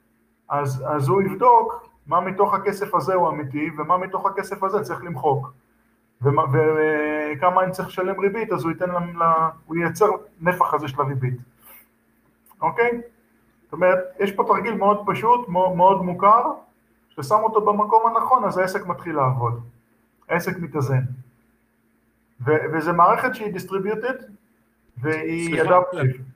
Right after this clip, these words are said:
Speaker 1: מערכת
Speaker 2: כן,
Speaker 1: של
Speaker 2: כן.
Speaker 1: distributed ואדפטיב. מה זאת אומרת? שכסף קיים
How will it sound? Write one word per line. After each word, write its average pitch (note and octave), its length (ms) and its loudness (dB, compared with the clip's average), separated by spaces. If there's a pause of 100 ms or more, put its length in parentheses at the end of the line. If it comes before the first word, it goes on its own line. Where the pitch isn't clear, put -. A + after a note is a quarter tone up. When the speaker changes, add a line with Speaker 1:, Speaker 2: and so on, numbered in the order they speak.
(800)
Speaker 1:
מערכת F#3 320 2
Speaker 2:
כן, - 0 -
Speaker 1:
של G#3+ 300 -4
Speaker 2:
כן. G#3 80 -6
Speaker 1:
distributed A3 440 2
ואדפטיב. D3+ 540 2
מה D3+ 160 2
זאת F3+ 200 -4
אומרת? G3 360 -2 (680)
שכסף E3 1300 -2
קיים F#3+ 380 4